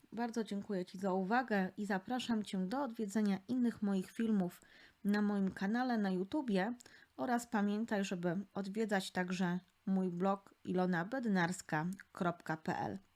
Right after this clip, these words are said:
Zostaw komentarz, zostaw łapkę w górze, górze. Jeżeli masz jakiekolwiek pytania, jakiekolwiek wątpliwości,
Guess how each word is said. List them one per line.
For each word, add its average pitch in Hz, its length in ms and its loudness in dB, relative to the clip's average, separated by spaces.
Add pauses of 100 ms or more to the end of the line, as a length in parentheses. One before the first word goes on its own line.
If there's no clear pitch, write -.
(120)
Zostaw 240 480 -4
komentarz, 240 680 0 (680)
zostaw 208 500 -2 (100)
łapkę 226 440 0
w 180 60 -2
górze, 208 420 2 (500)
górze. 233 460 2 (460)
Jeżeli 247 300 2
masz 247 220 2
jakiekolwiek 208 600 -4
pytania, 247 400 0
jakiekolwiek 190 560 -2
wątpliwości, 196 800 -2